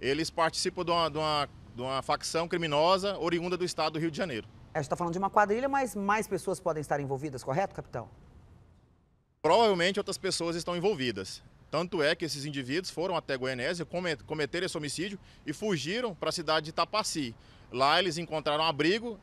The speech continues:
Speaker 1: na, na casa, na residência de um outro indivíduo também faccionado, que é quem guardava a arma, a droga e escondia esses criminosos.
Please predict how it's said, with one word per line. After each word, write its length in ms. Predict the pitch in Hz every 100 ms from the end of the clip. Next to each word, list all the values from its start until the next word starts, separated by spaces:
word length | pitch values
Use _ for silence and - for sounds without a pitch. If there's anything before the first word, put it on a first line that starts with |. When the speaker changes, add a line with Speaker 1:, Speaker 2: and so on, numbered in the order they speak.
| -
Speaker 1:
na, 340 | 127 139 139 135
na 120 | 151
casa, 340 | - 160 175
na 80 | 160
residência 420 | 160 156 143 156
de 80 | 156
um 80 | 165
outro 240 | 190 240
indivíduo 440 | 208 185 151 170 175
também 260 | 170 151
faccionado, 580 | 160 170 - 196 117 107 - - - - -
que 80 |
é 60 | 175
quem 240 | - 190
guardava 480 | 175 165 147 175 202
a 240 | 156 143 214
arma, 200 | 233 190
a 40 |
droga 500 | 151 156 196 233 240 - -
e 120 | - 196
escondia 560 | - 226 208 160 190
esses 160 | 196 185
criminosos. 640 | 185 196 127 101 101 -